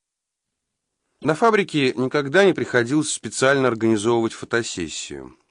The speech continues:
Можно было просто снимать. В любой день тысяча девятьсот шестьдесят пятого Билли наверняка слушал Каллас,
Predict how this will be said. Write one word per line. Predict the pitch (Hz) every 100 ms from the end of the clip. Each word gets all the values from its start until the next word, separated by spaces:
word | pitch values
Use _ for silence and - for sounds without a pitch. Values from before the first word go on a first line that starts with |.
| _ _
Можно | 156 185 175
было | 170
просто | 151 160 151
снимать. | - 143 131 76 - _ _ _ _ _ _ _ _ _ _ _
В | 107
любой | 147 175 185
день | 156 139 151 117
тысяча | - 147 - 113
девятьсот | 117 113 135
шестьдесят | - 101 104 - 113
пятого | - 110 104 95 87 - _ _ _ _
Билли | - 98 175 180
наверняка | 131 104 98 98 135
слушал | 135 123 123 107
Каллас, | 87 - 101 98 92 -